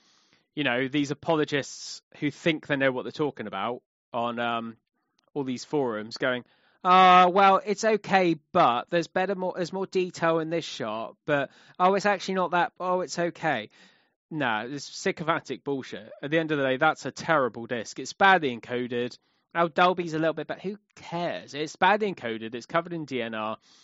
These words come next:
So it doesn't matter if it's in eight K, nine K, two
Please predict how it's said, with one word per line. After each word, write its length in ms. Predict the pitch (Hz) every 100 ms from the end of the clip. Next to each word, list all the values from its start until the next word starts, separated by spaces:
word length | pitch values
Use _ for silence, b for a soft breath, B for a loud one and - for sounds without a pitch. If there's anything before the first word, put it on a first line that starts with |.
| b b
So 160 | - 170
it 60 |
doesn't 280 | 202 185 214
matter 320 | 202 180 165
if 120 | 156 165
it's 180 | 147
in 160 | 151 143
eight 220 | 147 151
K, 200 | - 147
nine 280 | 139 139 135
K, 300 | 139 135 131 -
two 340 | - 143